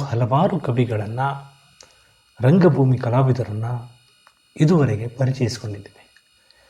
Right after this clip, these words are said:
ಇವತ್ತಿನ ಸಂಚಿಕೆಯಲ್ಲಿ ಮತ್ತೊಬ್ಬ ಕವಿಯನ್ನ ನಿಮ್ಮ ಮುಂದೆ ಪರಿಚಯಿಸ್ತಾ ಇದ್ದೀನಿ. ಈ ಕಾರ್ಯಕ್ರಮವನ್ನ ಸಂಪೂರ್ಣವಾಗಿ ಕೇಳಿ,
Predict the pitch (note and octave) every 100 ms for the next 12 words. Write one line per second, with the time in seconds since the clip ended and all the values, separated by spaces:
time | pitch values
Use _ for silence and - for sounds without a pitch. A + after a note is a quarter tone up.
0 | _ _ _ _ _ _ - E3 A#3 A#3
1 | G3 F#3 F3 F3 E3+ E3+ D#3 D3 C#3+ F3
2 | G3 A3 - _ _ _ C3 B2+ B2 D#3
3 | - - F3+ E3 E3+ B2 - - - -
4 | C#3+ C3 C3 B2 B2 A2+ A2 - _ _
5 | _ _ _ _ - B2+ C3 B2 A#2+ A#2
6 | A2 A#2 A2 A#2+ - - A2 G2+ A2+ B2+
7 | - _ _ _ _ _ _ _ _ _
8 | _ _ _ - - D3+ E3+ E3 E3 D3+
9 | D3 D3 D3+ D#3 - - _ - - C3
10 | C#3+ D3 C#3 B2+ A#2+ A#2+ B2 B2 A2+ B2+